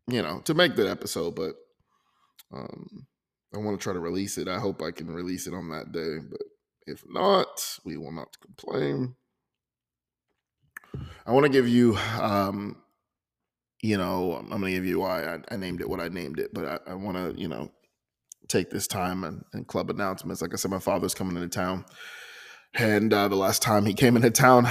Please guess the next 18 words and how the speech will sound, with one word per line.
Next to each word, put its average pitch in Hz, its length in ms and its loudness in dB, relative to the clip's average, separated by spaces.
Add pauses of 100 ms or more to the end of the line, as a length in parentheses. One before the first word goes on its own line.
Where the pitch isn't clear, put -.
(120)
<laughs> - 0 -
we 113 140 6
lost 113 260 2
a 107 40 -2
family 147 380 6
member. 101 380 -2
And 87 240 -6
I, 82 240 -6
I 98 60 -6
just - 160 -8
wanna 87 140 -2
take 85 160 -4
the 87 60 -12
time 90 340 -2
to, 95 340 -4 (420)
one, 98 320 2
I 92 60 -2
wanna 92 340 -2